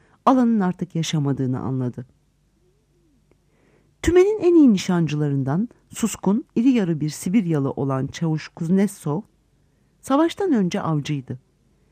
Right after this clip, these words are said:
Kendisi de ormanda yaşayan hayvanları andırıyordu. Yalnız gözleri tatlı ve saftı. Bir gün "Alman'a ne diyeceğimi bilemiyorum." demişti.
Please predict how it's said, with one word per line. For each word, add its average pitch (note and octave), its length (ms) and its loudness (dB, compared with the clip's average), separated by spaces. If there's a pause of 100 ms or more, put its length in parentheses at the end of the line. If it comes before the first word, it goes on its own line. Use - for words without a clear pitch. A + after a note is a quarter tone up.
(280)
Kendisi E4 400 4
de E4 80 4
ormanda F#3+ 480 2
yaşayan F3 420 0
hayvanları D3+ 580 0
andırıyordu. B2+ 680 -4 (880)
Yalnız F4+ 420 2
gözleri G#3 420 2
tatlı D#3+ 400 -4
ve D3 100 -2
saftı. C3+ 520 -6 (640)
Bir F#4+ 180 6
gün A#3+ 200 0 (380)
"Alman'a G4 400 0
ne F4 220 4
diyeceğimi F#3+ 520 2
bilemiyorum." D#3 640 2
demişti. C3 460 -4